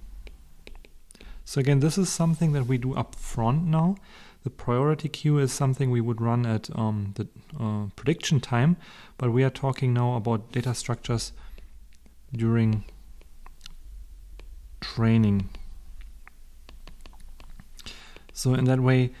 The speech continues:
um, k-nearest neighbors won't be as lazy as before. So it's not just storing the data points, it's also, yeah, partitioning the data set during training. So in bucketing, for example, if we have, again, our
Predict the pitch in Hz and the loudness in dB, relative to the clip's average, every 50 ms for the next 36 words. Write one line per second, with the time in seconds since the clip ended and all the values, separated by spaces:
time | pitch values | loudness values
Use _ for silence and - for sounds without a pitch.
0 | - - - - - - 127 120 117 117 113 110 110 110 110 110 110 - - - | -18 -20 -20 -18 -4 0 4 4 6 6 4 4 2 0 0 0 -2 -2 -4 -6
1 | - - - - - - 127 127 127 135 123 - - 131 117 127 117 104 113 120 | -8 -10 -10 -2 2 4 6 8 8 8 6 4 2 2 2 2 0 2 2 2
2 | 120 117 - - 110 - - 104 - - 110 113 120 123 110 107 107 110 110 107 | 2 2 2 2 0 0 0 -2 -2 2 4 4 6 6 4 4 2 2 2 2
3 | 104 - - - 107 - - - - 107 120 139 151 147 - - 117 113 113 - | 0 -4 -6 -8 -8 -8 -8 -8 -4 -2 0 0 0 0 0 0 0 0 0 -2
4 | - - - 127 123 113 - - - 127 127 127 - - - - - - - 120 | -4 -4 0 0 0 0 0 0 0 0 2 0 -2 -6 -8 -8 -8 -4 0 0
5 | 113 110 127 139 147 156 160 165 - - - - - - - 123 131 147 151 - | 2 4 4 4 6 6 4 4 2 -2 -8 -14 -6 -2 2 4 4 4 4 2
6 | 147 - - 147 151 147 - 131 127 - - 131 127 123 - - 127 123 123 120 | -2 0 2 2 2 2 2 0 -4 -2 0 0 2 2 2 0 2 0 0 0
7 | - - - - - - - - - - 87 127 123 113 - - - - - - | -4 -12 -20 -20 -20 -20 -20 -18 -12 -6 -2 0 0 0 -2 -2 -4 -2 2 4
8 | - - - 117 113 110 107 101 107 98 113 110 104 - 101 - - 104 92 87 | 4 6 6 6 4 4 4 2 2 2 2 2 2 0 -2 -4 -4 -4 -6 -6
9 | - - - - - 113 - - 110 113 107 101 - - - 107 101 98 92 87 | -8 -12 -18 -18 -18 -12 -6 -4 -2 -2 -2 -4 -4 -4 -2 0 0 0 -2 -2
10 | - - - - - - - - - - - - - - - - - 131 127 123 | -6 -12 -18 -20 -20 -20 -18 -18 -18 -18 -20 -20 -20 -20 -18 -6 -2 0 2 4
11 | 117 104 135 175 - - 214 - - 196 185 - - 170 160 143 143 160 165 151 | 4 4 2 0 0 0 -2 2 4 4 4 4 4 2 2 2 4 4 4 4
12 | 147 165 165 139 127 - - 131 127 113 98 113 120 120 117 - - - - 120 | 4 2 2 0 -2 -4 -2 -2 0 0 0 0 0 -2 -2 -4 -6 -8 -6 -4
13 | 107 117 120 120 120 117 113 113 110 110 110 107 104 | -2 0 0 0 0 0 -2 -2 0 0 0 0 -2